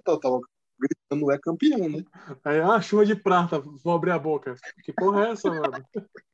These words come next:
Speaker 1: É, foi... foi constrangedor, cara. E a torcida gritando, "É campeão",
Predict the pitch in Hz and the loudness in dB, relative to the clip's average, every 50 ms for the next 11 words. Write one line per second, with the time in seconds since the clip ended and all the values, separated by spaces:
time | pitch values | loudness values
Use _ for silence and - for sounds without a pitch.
0 | 605 - - - _ - 539 - _ _ _ - 453 - _ - - 330 339 _ | -14 -14 -14 -12 _ -10 -10 -10 _ _ _ -14 -14 -14 _ -12 -12 -12 -12 _
1 | _ _ _ _ _ _ - 381 359 - _ _ _ _ _ _ _ _ - - | _ _ _ _ _ _ -10 -10 -10 -10 _ _ _ _ _ _ _ _ -20 -20
2 | _ _ _ _ - - - - - - - - - - - _ _ _ _ _ | _ _ _ _ -20 -20 -20 -20 -20 -18 -18 -18 -18 -20 -20 _ _ _ _ _
3 | _ _ _ _ _ _ - - 120 110 104 101 _ _ - 110 110 107 104 104 | _ _ _ _ _ _ -16 -14 -12 -12 -12 -14 _ _ -12 -10 -10 -10 -12 -14
4 | 104 - _ _ _ _ _ - 113 104 104 120 113 - 120 117 113 110 127 120 | -16 -20 _ _ _ _ _ -10 -8 -6 -6 -6 -6 -6 -4 -4 -2 -2 -2 -2
5 | 107 98 98 - 101 98 90 - - 123 123 117 139 127 - 139 131 123 120 123 | -2 -4 -6 -8 -6 -4 -2 -2 0 0 0 0 0 0 0 2 0 2 2 0
6 | 117 - 127 127 131 123 - 139 127 - 127 120 117 117 123 139 151 | 0 0 -2 -2 -2 -2 -2 -4 -4 -2 -2 -2 -2 0 -2 -4 -4